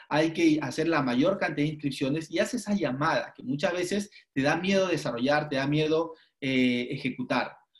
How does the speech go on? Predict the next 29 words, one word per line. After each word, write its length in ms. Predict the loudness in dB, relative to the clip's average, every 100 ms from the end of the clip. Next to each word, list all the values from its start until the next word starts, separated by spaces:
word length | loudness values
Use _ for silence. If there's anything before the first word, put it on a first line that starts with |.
| _
Pero 160 | 0 4
empieza 400 | 4 4 2 2
a 40 |
hacer 120 | 0 -2
esa 160 | -2
llamada, 540 | -2 0 0 0 -2 -2
haz 220 | -2 -2
esas 260 | -6 -6 -4
inscripciones, 680 | -6 -6 -4 0 0 0 -2
ponle 320 | -4 -2 -2
acción 320 | -4 -4 -4
masiva 320 | -4 0 0
al 100 | 2
negocio, 400 | 2 0 -2 -6
porque 240 | -8 -8 -4
tú 120 | -2
decides 500 | -2 -2 -2 -2 -8 _ -6
si 160 | -4
sufrir 320 | -2 0 0
un 100 | 0
año, 420 | -2 -2 -2 -2 -4 _ _ _
como 220 | -4 -2
yo 120 | 0 2
lo 80 |
hice 180 | 2 0
al 100 | -2
inicio, 480 | -4 -6 -6 -8 -8 _ _ _
o 140 | -4 -2
sufrir 500 | -4 -4 -2 -2